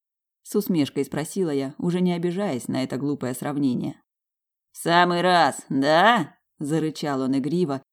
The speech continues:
поднимая Леву над головой и зарываясь лицом ему в животик, отчего тот весело хохотал, получая удовольствие от их игры. "Мы пойдем знакомиться с няней. Жду тебя через полчаса. Тебе хватит?" тут же добавил он,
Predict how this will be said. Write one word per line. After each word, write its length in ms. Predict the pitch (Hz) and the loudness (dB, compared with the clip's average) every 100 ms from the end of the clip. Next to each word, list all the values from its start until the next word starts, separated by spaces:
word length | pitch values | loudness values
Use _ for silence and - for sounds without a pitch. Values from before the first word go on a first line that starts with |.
| _ - | _ -4
поднимая 520 | 170 165 175 185 156 | 0 2 2 2 0
Леву 260 | 170 156 | 0 0
над 160 | 147 139 | 0 0
головой 540 | 139 147 156 196 175 - _ - | -2 -4 -2 -2 -2 -6 _ -4
и 100 | 185 | -2
зарываясь 640 | 165 165 160 196 160 135 | 0 -2 -2 -4 -4 -2
лицом 400 | 143 143 180 170 | -2 -2 -2 -2
ему 280 | 143 147 151 | 0 0 -2
в 60 | |
животик, 560 | 143 175 165 123 120 110 | -2 -4 -2 -4 -6 -8
отчего 380 | 127 - 139 139 | -8 -4 -2 -2
тот 320 | - 180 - | -2 -4 -2
весело 400 | 156 151 151 147 | -2 -2 -4 -6
хохотал, 580 | 147 147 151 - 185 151 - _ _ | -6 -8 -8 -4 -4 -4 -10 _ _
получая 520 | 160 156 - 214 151 | -2 -2 -4 -4 -2
удовольствие 640 | 135 131 156 160 - 143 131 | -2 -2 0 -2 -4 -6 -4
от 260 | - 131 | -6 -6
их 140 | 131 147 | -6 -4
игры. 440 | 135 131 120 - _ _ _ _ _ _ | -4 -4 -6 -10 _ _ _ _ _ _
"Мы 220 | - 160 180 | -4 -2 4
пойдем 360 | 185 180 185 | 4 6 4
знакомиться 560 | 165 170 175 170 160 165 | 4 4 2 0 0 -2
с 80 | 180 | -2
няней. 520 | 185 151 131 - - | 0 0 0 -4 -8
Жду 300 | 151 143 190 | -6 2 2
тебя 300 | 226 160 180 | 2 2 2
через 240 | 175 165 160 | 0 -2 0
полчаса. 640 | 170 165 170 147 131 - - | -2 -2 -4 -4 -4 -6 -8
Тебе 220 | 147 143 | -2 -2
хватит?" 500 | 143 160 226 - - _ _ _ _ | 0 0 0 -2 -8 _ _ _ _
тут 180 | 175 143 | -2 0
же 120 | 135 | 0
добавил 460 | 131 131 165 139 135 | -2 -2 -4 -2 -2
он, 180 | 127 | -4